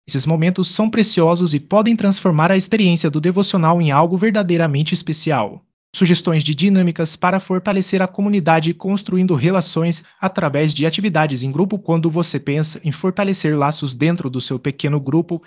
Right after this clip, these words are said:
as atividades em grupo são uma ótima maneira de fazer isso. Elas criam um espaço seguro onde todos podem se sentir à vontade para compartilhar e se conectar.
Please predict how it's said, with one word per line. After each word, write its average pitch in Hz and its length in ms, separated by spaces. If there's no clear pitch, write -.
as 180 160
atividades 160 600
em 139 140
grupo 180 280
são 196 200
uma 208 200
ótima 196 320
maneira 165 400
de 156 120
fazer 151 360
isso. 113 400
Elas 156 220
criam 202 240
um 208 100
espaço 143 460
seguro 139 400
onde 165 200
todos 196 360
podem 208 300
se 196 120
sentir 170 360
à 160 60
vontade 165 480
para 180 200
compartilhar 180 800
e 151 80
se 131 220
conectar. 143 640